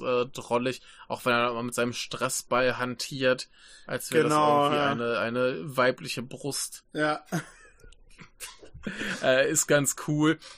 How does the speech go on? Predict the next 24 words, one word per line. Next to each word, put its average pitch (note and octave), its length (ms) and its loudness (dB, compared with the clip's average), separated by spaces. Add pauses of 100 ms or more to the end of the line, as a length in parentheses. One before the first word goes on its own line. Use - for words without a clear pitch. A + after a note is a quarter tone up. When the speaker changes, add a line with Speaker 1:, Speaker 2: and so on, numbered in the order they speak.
(120)
Speaker 1:
Ey, E3 260 4
wirklich, D#3 380 0
ich D#3+ 100 -6
finde E3 220 -4
das - 100 -4
ganze D3 280 0
Konzept C#3+ 400 -4
von C#3 260 -4
dieser B2+ 400 0
Agentur, C3 560 2
finde C#3+ 280 -6
ich - 120 -8
großartig. D#3 920 -2 (600)
Mich D3 200 0
würd's D#3 200 4
auch C#3 100 2
nicht E3+ 220 0
überraschen, C3+ 560 0
wenn's B2 200 0
so C3+ 80 -4
eine B2 120 -2
Agentur B2 520 -2
tatsächlich A#2+ 520 -10
gibt. - 360 -2